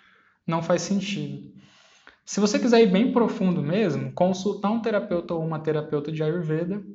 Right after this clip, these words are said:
é um caminho bem legal. Por quê? Existem uma série de técnicas que nós aprendemos pra identificar esses elementos em cada pessoa.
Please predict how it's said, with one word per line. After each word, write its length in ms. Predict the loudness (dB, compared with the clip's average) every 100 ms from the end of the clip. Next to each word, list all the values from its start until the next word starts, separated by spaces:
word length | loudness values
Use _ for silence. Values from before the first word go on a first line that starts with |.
| -2
é 200 | 2 2
um 160 | 2
caminho 460 | 0 0 2 4 4
bem 720 | 4 4 4 4 6 6 4
legal. 640 | 2 4 4 4 0 -4 4
Por 200 | 4 4
quê? 340 | -2 -4 -10 -20 _ _ _ _ _ _ _ -20 -20 _ 2
Existem 440 | 2 4 2 4
uma 160 | 6 6
série 260 | 6 4
de 180 | 2 2
técnicas 600 | 4 4 2 -2 -4 -8
que 100 | -6
nós 240 | -4 -2
aprendemos 640 | -2 -2 -2 0 0 0 0
pra 180 | 2
identificar 960 | 2 2 0 0 -6 4 4 4 -6 -20 -20 -20 _ _ _
esses 340 | -4 -2 2
elementos 600 | 4 4 4 2 0 -2
em 100 | -4
cada 220 | 0 0 0
pessoa. 640 | -2 -4 -4 -4 -6